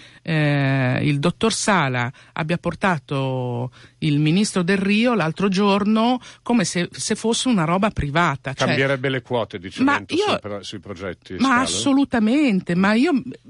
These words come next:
Speaker 1: io dico, abbiamo, abbiamo introdotto a Milano il referendum deliberativo. Lo dico ai,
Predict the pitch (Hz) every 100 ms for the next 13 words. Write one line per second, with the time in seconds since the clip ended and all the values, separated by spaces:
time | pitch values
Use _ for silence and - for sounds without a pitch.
0 | 139 - - - - 349 190 - - 247
1 | 254 254 175 170 - _ _ 254 247 196
2 | 185 226 220 247 285 _ 302 285 - 190
3 | 190 208 226 240 - 196 202 - 233 233
4 | 226 208 190 180 165 160 151 - 147 156
5 | 220 240 - 175 - 175 165